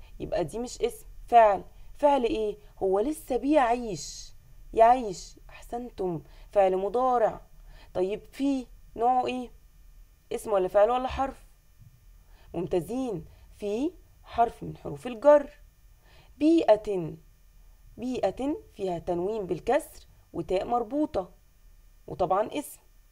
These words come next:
جليدية تنوين بالكسر. ويتغذى، يتغذى فعل، فعل ايه؟ مضارع. يتغذى على اللحوم، على حرف جر،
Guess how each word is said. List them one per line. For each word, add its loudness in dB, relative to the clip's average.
جليدية 2
تنوين -2
بالكسر. -2
ويتغذى، 4
يتغذى 2
فعل، 6
فعل 0
ايه؟ -4
مضارع. 2
يتغذى 2
على 4
اللحوم، -4
على 2
حرف 0
جر، 4